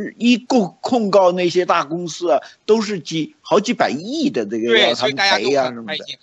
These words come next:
Speaker 2: 我估计
Speaker 1: 啊。
Speaker 2: 这次呢，这个川普至少在，在这个上面呢，也会那个喘一口气。
Speaker 1: <laughs>
Speaker 2: 但是呢，他在北韩问题，在这个伊朗这个国际问题上面呢，这个，呃，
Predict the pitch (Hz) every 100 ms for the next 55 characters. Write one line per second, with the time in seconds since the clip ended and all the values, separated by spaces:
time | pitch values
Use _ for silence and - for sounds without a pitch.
0 | - - 175 226 98 110 113 214 - -
1 | 151 139 143 - 202 185 139 208 143 113
2 | 143 131 117 - 165 208 139 - 135 139
3 | 117 107 117 113 147 127 113 - 120 117
4 | - 110 - 113 - - 120 - - -
5 | - 226 131 156 - 208 202 - 175 131
6 | - 143 185 208 160 110 131 120 170 139
7 | 127 120 127 139 202 170 123 123 139 _
8 | 147 214 226 175 135 127 131 127 117 113
9 | 110 - - _ - 160 151 135 -